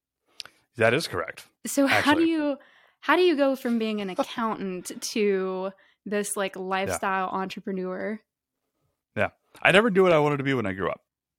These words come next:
Speaker 2: Yeah, yeah.
Speaker 1: I was always super jealous of people who were like, "I wanna be veterinarians.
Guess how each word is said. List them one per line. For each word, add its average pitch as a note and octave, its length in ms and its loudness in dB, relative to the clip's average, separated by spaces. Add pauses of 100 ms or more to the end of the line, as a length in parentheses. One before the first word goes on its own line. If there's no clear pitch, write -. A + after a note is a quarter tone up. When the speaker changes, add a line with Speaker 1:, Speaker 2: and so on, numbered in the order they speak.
(140)
Speaker 2:
Yeah, G3 240 -8
yeah. F#3+ 200 0
Speaker 1:
I C3 140 8
was D#3 120 -2
always E3+ 380 2
super D#3 360 0
jealous A2 600 2 (100)
of G#2+ 160 0
people G#2 340 -2
who G2+ 60 -4
were G2 140 2
like, F#2 280 0 (560)
"I D#3+ 340 8
wanna D#3 200 4
be C3 400 2
veterinarians. A#2+ 640 0